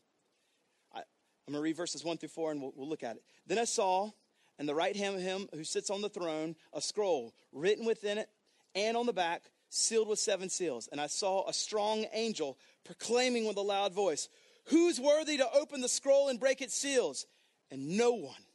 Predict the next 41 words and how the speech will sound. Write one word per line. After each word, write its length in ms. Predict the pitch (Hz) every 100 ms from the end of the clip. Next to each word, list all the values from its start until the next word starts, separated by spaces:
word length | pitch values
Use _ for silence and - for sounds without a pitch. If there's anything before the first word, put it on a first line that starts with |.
| _ _ _ _ _
in 120 | 123 127
heaven 440 | 190 196 226 220 _ _ _ 151
and 80 |
on 100 | 139
earth 340 | 160 196 214 - -
or 180 | 156
under 200 | 202 202
the 140 | 147 139
earth 180 | 131 127 _ -
was 120 | 135
able 220 | 175 170
to 100 | 165
open 260 | 202 214 226
the 80 |
scroll 500 | 226 - 196 185 185 - -
and 140 | 147
look 140 | 175 180
into 300 | 170 185 143
it." 120 | 127 _ _ _ _ _ _ _
John, 360 | 143 165 165 202
he's 180 | 151 -
speaking 380 | - 165 170
in 60 | 165
first 220 | 165 147
person, 360 | 160 156 170 165 _
"And 80 | 139
I 80 | 165
began 280 | 180 196 190
to 80 | 156
weep 500 | 135 160 254 175 - _ _ _ _
loudly 720 | 135 151 214 277 196 175 123 - _ _ _ _ _ _ -
because 300 | - 139 143
no 400 | 151 208 254 262
one 400 | 160 120 113 107 _ _ _ -
was 140 | 160
found 460 | - 208 202 214 196
worthy 480 | 208 185 127 120 - _ _ _ -
to 100 | -
open 300 | 190 214 214
the 100 | 220
scroll 640 | 208 - 175 156 143 143